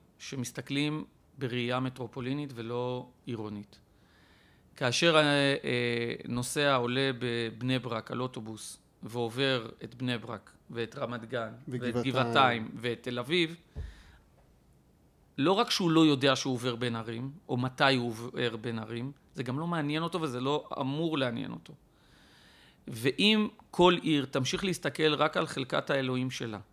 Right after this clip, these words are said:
Speaker 1: ורק על התושבים שלה, ורק על האינטרסים שלה, לא נגיע רחוק. ופה כן צריכה להסת-, להיות ראייה מטרופולינית רחבה, שרואה את ה-, באמת את ה-big picture.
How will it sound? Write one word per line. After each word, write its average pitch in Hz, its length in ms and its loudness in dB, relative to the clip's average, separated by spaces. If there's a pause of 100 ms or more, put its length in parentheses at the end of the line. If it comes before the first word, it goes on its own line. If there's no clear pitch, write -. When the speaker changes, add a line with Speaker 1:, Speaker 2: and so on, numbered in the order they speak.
(140)
Speaker 1:
ורק 120 340 -2
על 139 100 2
התושבים 135 540 -4
שלה, 113 360 -6 (180)
ורק 120 320 0
על 143 60 4
האינטרסים 127 640 -2
שלה, 127 500 -2 (640)
לא 131 140 0
נגיע 120 320 -2
רחוק. - 480 -14
ופה 175 520 0 (480)
כן 175 200 2
צריכה 151 280 2
להסת-, 143 380 -2 (120)
להיות 135 800 -2
ראייה 127 480 0
מטרופולינית 139 920 -6 (100)
רחבה, 120 720 -2 (440)
שרואה 139 440 2
את 143 160 -6
ה-, 123 140 0 (100)
באמת 123 440 0
את - 60 -4
ה-big 120 500 -4
picture. 147 420 -8